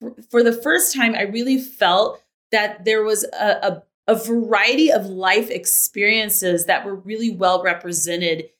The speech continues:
in an event like that. So I have to say the Camp Fi San Diego event that I specifically attended, I really enjoyed it for that.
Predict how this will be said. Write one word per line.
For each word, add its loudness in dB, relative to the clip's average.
in -2
an 0
event 0
like -8
that. -6
So 2
I 4
have 0
to -4
say 2
the -8
Camp -2
Fi 2
San -2
Diego 0
event -4
that -2
I 2
specifically -4
attended, -2
I 2
really 0
enjoyed 0
it 0
for -4
that. -6